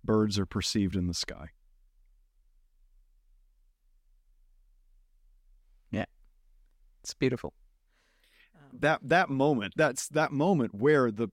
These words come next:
Speaker 1: person in the crowd shouts out, "You have killed a saint," and all hell breaks loose is w-, w-, one of the greatest things that's ever happened in art.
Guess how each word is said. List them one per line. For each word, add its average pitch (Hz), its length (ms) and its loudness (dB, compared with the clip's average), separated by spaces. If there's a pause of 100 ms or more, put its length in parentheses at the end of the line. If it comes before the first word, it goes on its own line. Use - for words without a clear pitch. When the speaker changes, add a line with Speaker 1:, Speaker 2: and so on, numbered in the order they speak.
(140)
Speaker 1:
person 139 360 -4
in 107 100 -4
the 107 80 -6
crowd 117 400 -4
shouts 110 380 -4
out, 120 300 -4
"You 110 140 -2
have 104 200 -8
killed 117 320 0
a 95 60 -4
saint," 113 400 0 (380)
and 113 340 2 (240)
all 123 260 -4
hell 127 380 -2
breaks 110 400 -2
loose 107 500 -2
is 110 580 -2
w-, 120 140 -8 (220)
w-, 131 280 -6
one 127 140 4
of 107 140 -4
the 120 100 -4
greatest 113 540 -2
things 104 180 -2
that's 98 160 -8
ever 101 220 -2
happened 98 360 -6
in 90 80 -6
art. 90 300 -12